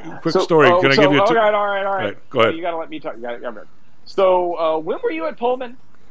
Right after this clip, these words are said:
Speaker 1: Uh, seventy-six through eighty.
Speaker 2: You missed this. Um, uh, I, w-, I went to Parents Weekend at George Washington, and one of the guys associated with the law school,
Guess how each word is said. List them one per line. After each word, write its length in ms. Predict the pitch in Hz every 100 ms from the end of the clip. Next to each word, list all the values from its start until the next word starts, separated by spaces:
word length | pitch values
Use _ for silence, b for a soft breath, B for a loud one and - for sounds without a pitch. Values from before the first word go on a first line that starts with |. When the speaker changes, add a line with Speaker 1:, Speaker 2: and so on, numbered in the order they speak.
| b b b b b -
Speaker 1:
Uh, 580 | 95 95 95 95 95 95
seventy-six 1600 | - - 107 107 104 104 104 104 101 98 92 - - 117 - -
through 280 | - 101 95
eighty. 340 | 95 104 123 - - - - - - - - - - - - 180
Speaker 2:
You 60 | 180
missed 520 | 165 170 170 - -
this. 300 | 113 98 95 - - - - -
Um, 600 | 139 139 139 135 127 123 123 113 - - -
uh, 240 | 131 117 113 -
I, 100 | 160
w-, 180 | 165 175
I 80 | 165
went 180 | 185 156
to 60 |
Parents 420 | - 185 185 -
Weekend 340 | 156 139 151 135
at 120 | 113
George 240 | 143 135
Washington, 720 | 127 135 135 127 117 104 90 - - - - -
and 580 | 139 127 127 123 123 120
one 460 | 117 127 123 147 160
of 160 | 143
the 100 | 139
guys 400 | 123 135 135 135 135
associated 540 | - 135 127 143 127
with 120 | 110
the 80 | 113
law 360 | 104 113 131 135
school, 580 | - 120 104 95 87